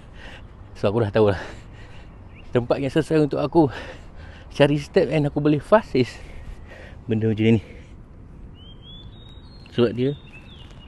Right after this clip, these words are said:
ni lembut, macam sponge. Aku ada satu benda yang aku potong. Dia ada sampah. Tengok, eh. Ada orang boleh minum, tinggal gini, eh. Celaka betul.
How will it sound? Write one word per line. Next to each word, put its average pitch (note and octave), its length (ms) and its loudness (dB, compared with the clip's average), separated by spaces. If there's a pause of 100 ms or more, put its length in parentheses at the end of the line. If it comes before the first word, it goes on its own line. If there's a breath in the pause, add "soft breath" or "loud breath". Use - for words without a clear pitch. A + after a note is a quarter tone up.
(720 loud breath)
ni A2+ 80 2
lembut, A2+ 400 2 (400)
macam - 220 -4
sponge. - 340 -2 (1200 loud breath)
Aku A#2+ 160 -2
ada D3+ 100 -2
satu D#3+ 160 0
benda F3 400 4
yang C#3 160 4
aku C#3 140 -2
potong. A2 420 2 (1120 loud breath)
Dia B2 80 2
ada D#3+ 140 4
sampah. A#2+ 480 -2 (640)
Tengok, F#2+ 240 -6
eh. C#3+ 100 0 (1300 loud breath)
Ada F#2 60 -6
orang G#2 320 6
boleh A2 240 2
minum, C3 480 4
tinggal A#2 320 6
gini, F#2 320 0
eh. D#2 80 -8 (800)
Celaka G2 480 0
betul. F2+ 240 0